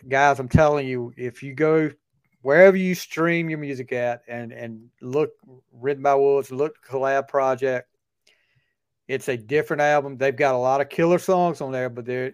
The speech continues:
then you've got, uh, Our Stories, which is just music playing and people calling in and talking about their struggles with mental health. And then there's also one called Hope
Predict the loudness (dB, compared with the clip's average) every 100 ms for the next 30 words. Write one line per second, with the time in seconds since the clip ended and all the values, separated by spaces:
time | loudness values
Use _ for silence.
0 | -12 -6 -2 -2 -2 -6 -2 2 4 2
1 | -2 _ _ _ _ -8 -6 -4 -6 -10
2 | _ _ -2 0 0 -2 2 2 0 -6
3 | -18 _ _ _ -4 -4 -4 -10 -2 0
4 | 0 -4 -18 _ -16 -14 -10 -6 -6 -8
5 | -2 0 0 -2 -8 -14 -8 -8 -8 -8
6 | -12 -4 0 0 -2 -6 -8 -8 -10 -14
7 | _ _ _ _ _ _ _ -12 -4 0
8 | 0 -2 -4 0 0 -2 -4 -4 -4 -2
9 | 0 0 0 -6 -12 -10 -10 -10 -8 -2
10 | -2 -2 -10 _ _ _ _ _ -8 -2
11 | 2 4 4 6 6 6 2 -2 -2 -2
12 | 0 0 2 4 4 4 -6